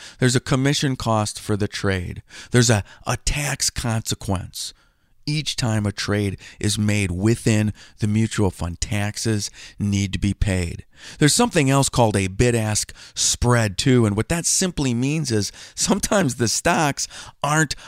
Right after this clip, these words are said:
on sale. You pay a higher premium when the bid-ask spread is higher to actually own the company. It makes buying it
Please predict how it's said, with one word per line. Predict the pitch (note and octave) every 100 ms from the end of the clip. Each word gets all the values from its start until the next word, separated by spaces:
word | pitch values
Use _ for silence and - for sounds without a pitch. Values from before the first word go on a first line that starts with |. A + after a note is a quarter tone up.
| -
on | C3 A#2+ A2+ G#2 - -
sale. | - - D#3 C3+ G2+ D#2 F#2+ _ _ - -
You | C#3 D3
pay | D#3 B2 A#2
a |
higher | A2+ - D3+ F3 D#3+
premium | D3+ - E3+ F#3 E3 A2 F2+ F#2 A2 _ _ _ _ -
when | C3+
the | A#2
bid-ask | A#2 C#3 C#3+ C3 -
spread | - C#3 D3
is | D3+ -
higher | G#2 F#2+ F#2 G2 A2 - -
to | - C3+
actually | C#3 B2+ D3 D3 -
own | A#2+ A2 G#2+ G#2 - - -
the | A#2
company. | - F3+ F#3 G2+ E2+ - _ -
It | -
makes | G2+ A2+ A2 - - - - - _ -
buying | A2+ C3+ C3+ G#2
it | F#2+